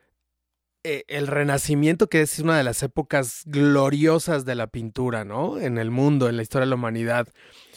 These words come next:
Un Leonardo da Vinci, Miguel Ángel, Caravaggio, bueno, etcétera. Todos estos grandes que tuvimos en, después del Renacimiento. Al día de hoy, ¿ha perdido fuerza la pintura? ¿Ha dejado de ser esta relevancia social, política que tenía antes? ¿O es nada más como mi prejuicio?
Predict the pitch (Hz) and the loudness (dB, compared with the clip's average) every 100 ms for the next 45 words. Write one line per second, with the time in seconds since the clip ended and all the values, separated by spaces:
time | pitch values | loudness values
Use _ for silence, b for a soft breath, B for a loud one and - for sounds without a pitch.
0 | B - 143 151 147 139 139 131 120 139 | B -4 0 2 4 2 0 0 2 2
1 | 151 - 135 120 120 123 135 151 165 131 | 2 0 -2 0 2 2 2 2 0 -2
2 | 123 120 127 135 139 156 165 175 139 131 | 0 0 2 2 0 0 0 -2 0 -2
3 | 170 160 185 151 143 135 127 113 123 123 | -2 -6 -4 0 0 -2 -10 -12 -8 -4
4 | 127 127 135 120 B B B B 123 135 | -4 -4 -4 -6 B B B B 0 0
5 | - 143 143 131 120 113 131 127 123 135 | 4 2 2 0 -4 -4 -2 -2 0 -2
6 | 131 B B B B B B B B _ | -2 B B B B B B B B _
7 | _ _ 147 156 156 156 151 165 190 220 | _ _ 0 2 4 2 2 4 4 4
8 | 175 139 123 131 156 185 - _ - 170 | 2 2 2 2 0 -2 -12 _ -6 -4
9 | 208 180 196 190 - 208 - 147 113 123 | -2 0 0 0 0 0 0 -4 -4 -8
10 | 113 123 117 135 160 180 175 165 131 - | -8 -6 -2 -2 0 2 4 2 0 0
11 | 151 151 156 147 - 160 156 131 127 135 | 2 2 0 -2 -2 0 0 0 0 -2
12 | 160 147 139 123 - 143 135 - 131 131 | -2 -2 -2 -4 0 0 0 0 0 -2
13 | 127 135 127 120 110 120 127 123 160 214 | -4 -4 -4 -4 -4 -2 0 0 2 0
14 | - 135 127 135 147 139 151 143 - 143 | 0 2 2 2 0 0 0 0 -4 -4
15 | 131 113 117 110 120 110 131 110 110 98 | -2 -2 -2 -4 -4 -4 -4 -6 -10 -14